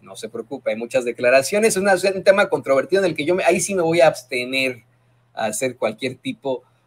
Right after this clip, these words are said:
de comentario, porque está candente la cosa y a lo mejor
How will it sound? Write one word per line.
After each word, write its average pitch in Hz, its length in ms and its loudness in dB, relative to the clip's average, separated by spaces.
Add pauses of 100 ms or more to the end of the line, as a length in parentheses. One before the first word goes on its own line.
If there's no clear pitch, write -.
de 107 520 -4
comentario, 110 840 -2
porque - 240 -16
está 120 560 -2
candente 139 420 -2
la 156 160 4
cosa 190 340 6
y 151 60 4
a 131 40 2
lo 120 100 0
mejor 156 380 2